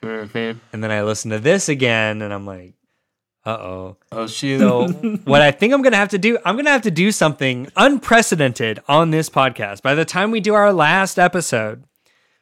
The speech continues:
Speaker 2: I'm going to have to, you know, well, we talked about how this whole record is like a synthesis of, like, everything A C B, like, everything that's come before.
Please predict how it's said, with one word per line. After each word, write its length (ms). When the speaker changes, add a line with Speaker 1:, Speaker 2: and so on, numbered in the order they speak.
Speaker 2:
I'm 160
going 200
to 80
have 260
to, 720
you 140
know, 260
well, 480
we 180
talked 320
about 300
how 180
this 160
whole 160
record 260
is 140
like 160
a 80
synthesis 960
of, 380
like, 220
everything 480
A 120
C 220
B, 560
like, 300
everything 260
that's 140
come 180
before. 460